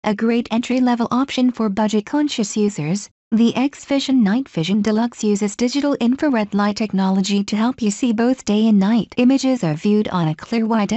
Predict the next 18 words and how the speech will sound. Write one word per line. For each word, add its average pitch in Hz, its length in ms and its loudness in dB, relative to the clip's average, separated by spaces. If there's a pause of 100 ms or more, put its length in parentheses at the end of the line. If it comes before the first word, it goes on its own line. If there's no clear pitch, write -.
screen 254 360 0
display, 226 600 0 (200)
and 202 180 2
the 214 80 2
device 214 420 -2
even 214 300 0
captures 196 540 -2
photo 220 380 0
and 175 300 0
video, 185 480 0 (220)
storing 185 480 0
it 165 80 0
on 180 160 0
your 196 160 -2
own 214 240 2
S 196 160 -2
D 240 180 -2
card. 160 380 -2